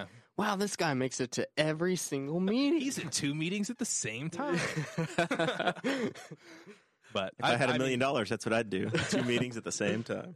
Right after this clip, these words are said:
Speaker 2: <laughs> I, I appreciate what you guys do here with your platform. I mean, it's obviously made waves in our community and has, uh, given, put information out there and transparency out there, which is always needed. Um, and definitely, uh, appreciate you having Dick and I on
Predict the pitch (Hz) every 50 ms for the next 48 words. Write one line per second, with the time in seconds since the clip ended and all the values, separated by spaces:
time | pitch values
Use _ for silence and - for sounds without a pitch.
0 | - - - 127 123 135 135 120 104 - 117 123 131 117 - - 135 123 - -
1 | 123 117 113 110 98 117 113 107 - - 113 113 113 110 110 104 107 110 110 104
2 | - 113 107 104 95 - - 104 107 - - 113 110 107 - - - 113 113 113
3 | 110 113 113 110 - - 101 98 95 95 92 104 - - - 101 104 101 101 98
4 | - - 104 107 107 104 101 101 101 101 104 104 98 95 92 92 98 98 - -
5 | 104 101 101 101 101 101 101 104 98 95 92 92 101 101 90 - - - - -
6 | 98 98 95 95 87 - - 120 110 107 101 98 101 95 - - 113 98 95 101
7 | - - 95 95 92 - - 95 92 90 - - 95 92 92 92 92 - - -
8 | - - _ - 90 95 - - 101 92 87 - - 110 104 101 98 - 104 98
9 | 98 95 92 - 104 98 101 95 95 - - 90 90 101 101 107 107 98 95 101
10 | 98 95 98 95 98 92 98 - - - _ _ - 95 98 95 95 95 98 92
11 | - 98 101 95 123 117 107 - - 101 95 95 98 92 - - 101 104 104 92
12 | 85 - 98 - - - 107 - - 95 92 - - 98 90 95 98 90 92 90
13 | 90 95 98 95 - 98 95 92 92 92 87 90 90 92 90